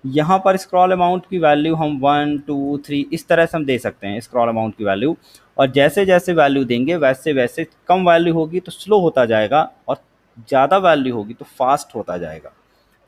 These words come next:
कौन सा attribute है बच्चों? कौन सा attribute बताया मैंने? स्क्रॉल अमाउंट। तो देखिए मैं इस वाले मार्की पे गया, इस वाले मार्की पे गया और मैं लिख दिया एस सी आर ओ डबल एल ए एम ओ यू एन T, scroll amount equal to मैंने दे दिया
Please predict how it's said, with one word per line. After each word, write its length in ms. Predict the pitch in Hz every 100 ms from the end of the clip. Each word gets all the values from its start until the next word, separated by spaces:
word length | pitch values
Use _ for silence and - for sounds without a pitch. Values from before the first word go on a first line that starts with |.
| -
कौन 160 | 147
सा 120 | 156 170
attribute 340 | 170 175 175
है 60 | 175
बच्चों? 300 | 175 185 190 - _ _ _ _ _ _ -
कौन 140 | 160
सा 100 | 175
attribute 340 | 170 175 175 165
बताया 240 | 170 170
मैंने? 260 | 170 175 190 -
स्क्रॉल 560 | - 127 123 160 233 - _ -
अमाउंट। 600 | 127 120 139 120 95 - _ _ _ _ _ _ _
तो 40 | 143
देखिए 300 | 160 156 120
मैं 280 | 120 156 175 -
इस 160 | 185
वाले 240 | 170 156 151
मार्की 340 | 127 120 123
पे 160 | 120 113
गया, 300 | 107 117 175 _ _ _
इस 180 | 156 165
वाले 200 | 151 151
मार्की 340 | 131 120 123
पे 140 | 113 101
गया 220 | 101 147 -
और 180 | - 131
मैं 160 | 127 123
लिख 100 | 107
दिया 280 | 101 127 147 120
एस 120 | 123
सी 240 | - 135 123
आर 180 | 113
ओ 60 | 120
डबल 320 | 110 95 95
एल 260 | 101 156 180 - 123
ए 140 | 120 127
एम 160 | 127 123
ओ 100 | 107
यू 240 | 107 131 147 107
एन 160 | 101
T, 280 | - 147 110 - _ _ -
scroll 460 | - - 139 143
amount 460 | 139 131 147 175 170
equal 380 | 127 _ 123 120
to 180 | - 147
मैंने 240 | 120 117
दे 140 | 113 110
दिया 160 | 123